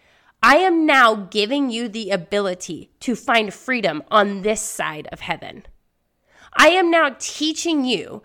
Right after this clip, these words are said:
like, Jesus went and did all the work for us. And if you chose to, to say, "Okay, Jesus, you are my God."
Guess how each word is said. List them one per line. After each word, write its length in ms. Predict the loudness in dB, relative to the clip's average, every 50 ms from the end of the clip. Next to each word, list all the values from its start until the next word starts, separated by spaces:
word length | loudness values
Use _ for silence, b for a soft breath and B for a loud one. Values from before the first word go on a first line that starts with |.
| b -2
like, 220 | 0 0 0 -4
Jesus 480 | -6 -4 -4 -2 -2 -2 -4 -4 -2 -2
went 100 | -2 -2
and 100 | 0 -2
did 140 | -4 -6 -4 -2
all 220 | 2 4 4 4
the 80 | 4 2
work 260 | -2 -2 -4 -6 -8
for 160 | -12 -10 -10
us. 380 | -10 -10 -10 -14 -16 -16 -18 b b b b 0
And 160 | 4 4 6
if 140 | 4 2 -2 -12 -16 -12
you 400 | -8 -2 2 4 4 4 4 2
chose 640 | -2 -2 0 2 2 2 0 -4 -10 -14 -16 -20 _ _ _ _ _ _ _ _ _ _ _ _ _ _ _ _ _
to, 380 | -8 -6 -4 -2 -4 -4 -6 -10 _ _ _
to 160 | -10 -8 -8
say, 500 | -4 0 2 2 2 2 0 -4 -6 -4
"Okay, 520 | -2 -2 -2 -2 -4 -6 -6 -8 -10 -14 _ -20 -20 -20 _ _ _ -20 -12
Jesus, 400 | -8 -8 -6 -6 -6 -8 -8 -6
you 260 | -6 -6 -2 0 2
are 140 | 4 4 4
my 240 | 4 4 2 2 2
God." 520 | 0 0 0 0 -2 -4 -6 -6 -8 -10